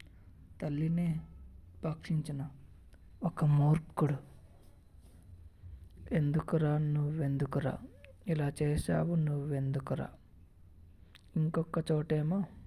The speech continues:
తనకు పుట్టిన పసికందుకు తన భార్యకు కూడా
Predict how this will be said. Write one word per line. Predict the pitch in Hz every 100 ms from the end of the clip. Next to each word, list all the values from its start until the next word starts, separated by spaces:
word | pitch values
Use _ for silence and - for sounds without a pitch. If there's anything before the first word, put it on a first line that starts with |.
| - - - - - - - - - - - - - -
తనకు | 156 160 -
పుట్టిన | 170 175 165 - 185 180 160 151 - - - -
పసికందుకు | 160 170 165 175 165 170 170 214 165 - - - - - - - -
తన | 156 156
భార్యకు | 156 175 185 170 170 170 180
కూడా | 175 - 180 185 190